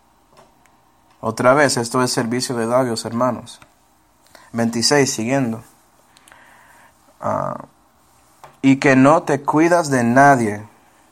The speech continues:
porque no tienes acepción de personas de hombres."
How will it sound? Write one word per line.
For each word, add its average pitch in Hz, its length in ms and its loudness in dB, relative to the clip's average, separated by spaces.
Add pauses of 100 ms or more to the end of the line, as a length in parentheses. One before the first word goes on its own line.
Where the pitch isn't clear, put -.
(520)
porque 127 400 0
no 131 300 2
tienes 151 400 0
acepción 139 680 -2
de 135 120 0
personas 135 600 0
de 113 160 0
hombres." 117 640 -2